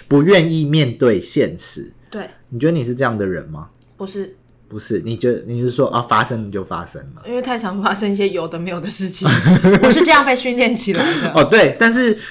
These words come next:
Speaker 1: 为什么会说好菜是这种好正乐观的人，就是因为他真的会遇到非常多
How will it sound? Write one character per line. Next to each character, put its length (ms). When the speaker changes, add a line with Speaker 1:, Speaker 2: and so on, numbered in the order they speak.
Speaker 1:
为 100
什 120
么 100
会 140
说 240
好 180
菜 220
是 160
这 200
种 240
好 380
正 240
乐 160
观 200
的 80
人， 160
就 120
是 100
因 160
为 160
他 80
真 160
的 80
会 160
遇 220
到 160
非 180
常 300
多 280